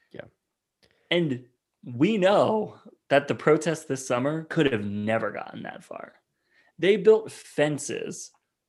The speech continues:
Speaker 2: around federal property in Portland and in D C and w-, w-, w-, the, the entire city <laughs> of all federal property was protected. Trump was tweeting that anybody who destroyed federal property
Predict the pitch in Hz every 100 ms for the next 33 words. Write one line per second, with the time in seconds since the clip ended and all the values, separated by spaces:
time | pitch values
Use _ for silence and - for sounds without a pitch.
0 | - 139 120 117 131 143 143 139 - 135
1 | 127 127 120 - - 117 - - 98 -
2 | - - 127 120 120 - _ - - 180
3 | 180 127 101 101 101 - 139 143 123 127
4 | 170 165 - 165 139 120 110 - 131 123
5 | - - 175 214 - 254 - 123 127 -
6 | 170 165 180 190 175 190 156 123 - 160
7 | 185 196 196 190 190 _ _ _ _ -
8 | - - 185 135 165 117 - - 151 139
9 | - 165 175 175 170 156 151 156 151 135
10 | 127 123 123 131 147 127 110 196 202 208
11 | 190 - - 208 165 120 117 117 170 185
12 | 175 170 160 156 - 175 151 170 170 160
13 | 160 147 123 117